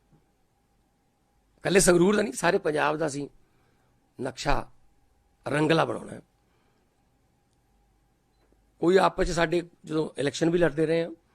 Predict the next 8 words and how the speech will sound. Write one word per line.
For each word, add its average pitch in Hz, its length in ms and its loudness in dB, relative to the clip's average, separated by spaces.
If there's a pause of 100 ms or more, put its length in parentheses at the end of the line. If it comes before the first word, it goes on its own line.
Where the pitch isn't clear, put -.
(720)
ਕੋਈ 165 100 -10
ਆਪਸ 160 280 -4
'ਚ 139 40 -10
ਸਾਡਾ 151 220 -2
ਕੋਈ 151 380 -4 (360)
ਨਿੱਜੀ, 156 300 0
ਕੋਈ 160 260 -2 (260)
ਆਪਸ, - 360 -8